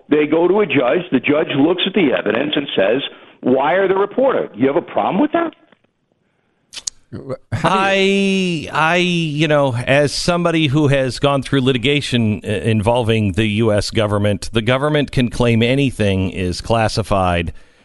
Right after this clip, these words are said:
Speaker 3: Uh, the government can claim all kinds of things, and you have
Speaker 1: All right, but, but
Speaker 3: no
Speaker 1: how
Speaker 3: recourse.
Speaker 1: the, if you, look, I'm skeptical too. Oh.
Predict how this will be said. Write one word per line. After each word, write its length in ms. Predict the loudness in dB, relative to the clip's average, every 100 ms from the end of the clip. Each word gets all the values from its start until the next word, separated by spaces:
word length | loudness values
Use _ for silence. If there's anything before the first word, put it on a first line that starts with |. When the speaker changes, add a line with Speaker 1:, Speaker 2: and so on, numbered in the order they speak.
| _
Speaker 3:
Uh, 220 | -2 0 2
the 100 | 2
government 440 | 2 2 2 2
can 200 | 0 0
claim 320 | 0 2 4
all 140 | 2 0
kinds 400 | 0 0 0 0
of 100 | -2
things, 480 | -2 -2 -2 -6
and 800 | -4 -2 0 2 2 0 -2 -4
you 220 | -2 0 2
have 140 | 2 0
Speaker 1:
All 40 |
right, 80 | 0
but, 160 | 0 0
but 60 | 2
Speaker 3:
no 280 | 2 2
Speaker 1:
how 40 | 2
Speaker 3:
recourse. 480 | 0 0 0 2 2
Speaker 1:
the, 220 | 2 2
if 80 | 0
you, 420 | 0 2 2 0 -4 -2
look, 220 | 0 0
I'm 160 | 0 -2 0
skeptical 520 | 0 0 -2 -2 -2
too. 260 | -2 -4 -6 -12 _ _ _ _ _ _ _ _ _ _ _ _ _ _ _ _ _ _ -4
Oh. 280 | -4 -4